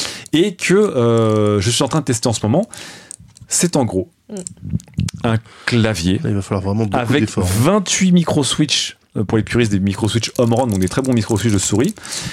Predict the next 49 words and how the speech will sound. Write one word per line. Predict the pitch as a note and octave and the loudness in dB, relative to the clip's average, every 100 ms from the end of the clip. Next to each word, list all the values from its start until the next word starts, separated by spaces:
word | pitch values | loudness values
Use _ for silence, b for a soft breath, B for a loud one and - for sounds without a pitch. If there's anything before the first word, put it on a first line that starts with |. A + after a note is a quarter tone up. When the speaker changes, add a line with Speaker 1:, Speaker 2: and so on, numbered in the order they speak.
| B | B
Speaker 1:
qui | - | -2
fait | F#3 | 0
qu'en | G#3 | 2
fait, | D#3+ B3 - - | 2 0 0 -4
euh, | C3 B2 | 2 2
donc | A#2 | 2
pour | A2+ | 2
les | E3 | 0
gens | C4 | 0
qui | A#2+ | -2
te | |
voient | A#2 | 0
pas, | A#2+ G#3 | 2 0
tu | - | 0
poses | G#2+ - B3+ - | -2 2 2 2
ta | C#3+ | 0
main | B2+ | 2
dedans, | G#2 G2+ A2 C4 A#3+ | 2 0 0 -2 -2
un | G2+ | -2
peu | C3 | 0
comme | G#2+ | 0
si | A2 | -2
c'était | - | -2
une | G#2 | -2
sorte | A2+ - | -2 -2
de, | G2+ F2+ F#2 F#2 B B B - | -2 0 0 0 B B B -8
euh, | G#2+ G#2 G2 | -6 -6 -6
de, | G2 G2+ G2+ | -6 -6 -8
bah, | A#2+ A2 G#2 F2+ | -10 -10 -6 -2
de | F#2 | 0
clavier, | F#2+ F2+ F#2 G3+ B B - | 0 0 0 -4 B B -6
sauf | G#3 | -4
que | D#3 | -2
tes | A2+ | -2
doigts | G#2+ D#3+ | 0 2
ne | A#2 | 2
bougent | G2+ G#2 - | 0 -4 -6
plus. | - - - | -16 -18 -12
Ça | F#3 | -4
veut | A2 | 0
Speaker 2:
Ouais. | |
Speaker 1:
dire | C#3 | 0
qu'en | D3 | 0
fait, | A2+ F3 | 0 0
pour | A#2+ | 2
aller | A2 | 2
chercher, | D3 A#2 - B2+ B B B B - | 0 0 2 0 B B B B -2
euh, | F#2+ F#2+ | 0 2
les, | G2 G2 A2 | 2 2 0